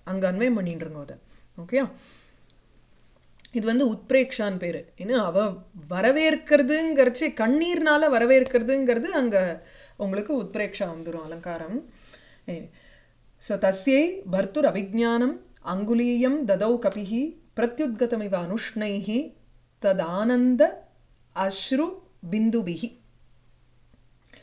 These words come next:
அ, இதுல ராமாயணத்துல சொல்றார், "பர்த்தாரமிவ சம்பிராப்தா ஜானகி முதிதா அபவத்." அந்த அங்குலியத்தை பார்த்த உடனே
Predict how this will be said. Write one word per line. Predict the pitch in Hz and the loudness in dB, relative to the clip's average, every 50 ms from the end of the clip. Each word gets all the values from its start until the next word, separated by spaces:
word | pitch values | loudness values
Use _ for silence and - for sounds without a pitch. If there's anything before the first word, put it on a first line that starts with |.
| - - - _ - | -20 -20 -20 _ -14
அ, | 160 170 170 175 175 170 165 165 | -10 -8 -6 -4 -4 -4 -4 0
இதுல | |
ராமாயணத்துல | 214 240 233 208 185 185 208 247 254 254 240 - 220 196 | 2 2 4 4 2 2 2 4 4 4 2 2 0 -2
சொல்றார், | 180 202 185 180 202 226 214 190 185 190 220 262 262 - - _ _ _ _ _ - 160 147 160 | -2 -2 -2 -2 2 4 4 6 6 4 2 0 -4 -10 -16 _ _ _ _ _ -14 -10 -6 -4
"பர்த்தாரமிவ | 180 190 - - - 247 240 240 240 247 247 240 240 240 247 285 | -4 -4 -4 0 2 4 4 6 6 4 4 4 6 6 6 6
சம்பிராப்தா | 285 - 208 196 202 196 - 220 220 233 233 - - - 254 247 262 302 277 208 | 6 4 2 -2 -2 0 2 4 4 4 2 -2 -2 0 0 2 2 2 2 0
ஜானகி | 190 170 175 190 214 214 214 247 247 269 285 | -2 -2 -2 -2 -4 -4 -2 -2 -2 -2 -2
முதிதா | 214 170 165 190 202 190 233 240 262 240 170 | -4 -4 -6 -4 -2 -2 -2 -2 -2 -4 -6
அபவத்." | 165 175 190 190 175 170 - - - - | -6 -4 -4 -4 -4 -6 -8 -14 -16 -14
அந்த | 175 170 170 180 180 175 | -10 -8 -6 -4 -4 -4
அங்குலியத்தை | 165 165 185 214 269 285 294 277 269 247 220 - 208 180 | -6 -6 -6 -4 0 0 4 4 4 4 4 0 -2 -2
பார்த்த | 190 185 196 202 - 254 | 0 -2 0 2 4 4
உடனே | 240 220 208 226 254 269 233 190 202 226 226 | 4 4 2 2 0 0 0 -2 -4 -6 -8